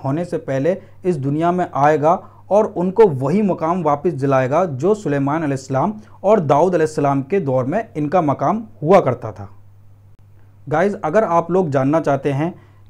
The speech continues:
कि ज्यूज यानी यहूदियों का मसीहा कौन है और कब आएगा और क्या-क्या निशानी है उस मसीहा के आने की, तो आप मुझे कमेंट सेक्शन में लिख सकते हैं, मैं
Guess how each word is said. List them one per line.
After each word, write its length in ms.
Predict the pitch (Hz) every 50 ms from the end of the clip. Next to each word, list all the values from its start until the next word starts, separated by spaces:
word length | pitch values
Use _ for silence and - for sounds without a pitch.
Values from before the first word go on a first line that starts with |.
| -
कि 120 | - 190 185
ज्यूज 400 | 151 123 127 151 170 185 175 143
यानी 220 | 147 151 151 180 175
यहूदियों 540 | 151 139 135 127 127 131 127 127 160 175 175
का 120 | 180 180
मसीहा 440 | 156 139 135 135 - 147 143 160 160 165 - - -
कौन 260 | - 139 139 151 156
है 180 | 143 151 151 156 156 - - - - - - -
और 280 | - 170 180 180 - - -
कब 160 | 156 156 156
आएगा 320 | 156 147 147 147 143 160 160
और 360 | 156 - 156 180 185 180 - -
क्या-क्या 280 | 170 165 165 - 196
निशानी 500 | 170 147 143 135 - 131 135 151 160 156
है 80 | 156 156
उस 300 | 160 - - 151 147 - - - - - -
मसीहा 420 | 151 139 143 143 139 139 143 156
के 140 | 156 170 160 - -
आने 260 | 131 131 143 151 143
की, 180 | 143 143 123 - - - - - - - -
तो 60 | 185 190 185 -
आप 200 | 147 156 170 170
मुझे 180 | 175 170 165 185
कमेंट 340 | 180 160 147 151 151 156 143
सेक्शन 260 | 156 143 - 170 170
में 120 | 180 180
लिख 300 | 165 135 123 127 160 156
सकते 300 | - 170 160 - - -
हैं, 180 | 160 151 175 202
मैं 260 | 208 151 139 151 180